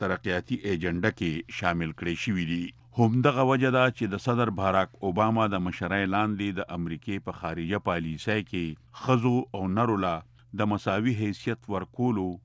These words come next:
او د زنانو او جینکو ترقۍ ته خصوصي پاملرنه شوې ده. امریکا په ټولو سطحو معیاري تعلیم ته د جینکو او د الکانو د یو شان رسایۍ مرسته کوي. د جینکو سکول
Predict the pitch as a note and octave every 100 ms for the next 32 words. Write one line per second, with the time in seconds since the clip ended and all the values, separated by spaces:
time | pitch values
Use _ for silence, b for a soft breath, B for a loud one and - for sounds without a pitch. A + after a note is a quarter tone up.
0 | b - F#2+ F#2+ F#2 F2+ F2+ F#2+ A2 A#2
1 | - F#2 E2+ F2 F2 - A2+ - F2+ E2
2 | - A2+ G#2+ F#2 E2 D#2 b b - G#2+
3 | - F#2+ - B2+ F#2 - - - F2+ F2+
4 | E2+ F2+ F2+ E2 A#2+ G2 F2+ F2 D2+ b
5 | b b - G#2 G2+ G2 C3+ A#2+ F#2 -
6 | _ G#2 - C3 A#2+ G#2+ B2+ A#2+ G2 F2
7 | - b b b G2+ G2+ G#2 G2+ G#2+ B2
8 | A#2+ G2+ A2+ B2 A#2 A2 G2+ E2+ F#2 F#2
9 | - A#2 A#2 - F2+ F2 - F#2+ E2+ -
10 | G#2+ A2 G2 F#2 G2+ A#2 A2+ G#2+ G2 E2+
11 | E2 F#2 F2 G2 F#2+ E2+ F2 F2+ - -
12 | - E2 D#2+ - b b A2 G2 G#2+ A2
13 | - C#3 A#2 G#2+ - - - C3+